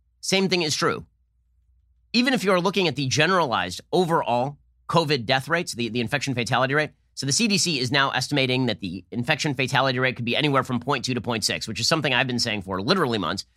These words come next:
pretty much since this started. Even if you take the upper end estimate, point six, I think people don't understand what that means. That means if, if one thousand people get covid, nine hundred ninety-four of them will live. Now, that does not necessarily mean that everybody who lives is going to be completely undamaged by it,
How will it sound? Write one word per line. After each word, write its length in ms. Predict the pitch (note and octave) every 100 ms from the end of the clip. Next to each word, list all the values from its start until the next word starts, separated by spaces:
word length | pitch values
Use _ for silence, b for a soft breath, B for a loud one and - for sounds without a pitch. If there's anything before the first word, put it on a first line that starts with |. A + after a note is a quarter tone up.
| _
pretty 160 | C#3 C3
much 180 | B2+
since 180 | - A#2+
this 140 | C3+ B2+
started. 380 | F#3 C3+ - - _ _
Even 160 | G3+ C4
if 60 |
you 80 | A3
take 180 | G3 D3
the 120 | C#3+
upper 260 | E3 F3 -
end 140 | C#3+
estimate, 380 | - B2+ F#2 -
point 260 | - D3+ -
six, 260 | E3 - - _ _ _ _ _ _ _ -
I 60 | C3+
think 160 | A3+
people 180 | A3 F#3+
don't 160 | F#3 F3+
understand 280 | D#3+ E3
what 80 | D3
that 120 | C#3+
means. 160 | C3 F2
That 120 | B2
means 140 | E3+ D#3
if, 140 | C3 C3 -
if 120 | A2+
one 200 | D3 F#3+
thousand 300 | F#3 F#3 F3+
people 180 | E3 D#3
get 140 | C#3+
covid, 240 | D3 A2
nine 220 | G#2+ C3+ C#3+
hundred 180 | D3+
ninety-four 360 | C3+ C3+ B2+ B2
of 100 | A2
them 120 | A2+
will 80 | G#2
live. 240 | G2 A#1 _ _ _ _ _ _ _ _
Now, 80 | C3
that 140 | D#3 A3
does 100 | A#3
not 160 | A3+
necessarily 520 | F#3+ F3 D#3+ F#3+ F3
mean 320 | E3 G3+ G#2 A2 _ _
that 100 | C3
everybody 380 | D3+ E3+ D3+ D3
who 100 | C3
lives 380 | C#3 E3 C3+ B2
is 80 |
going 160 | A2 C3+
to 60 | A2+
be 100 | B2+
completely 360 | D3 D3 B2
undamaged 440 | C3 C3+ A3 - -
by 200 | G#2+
it, 100 | G2+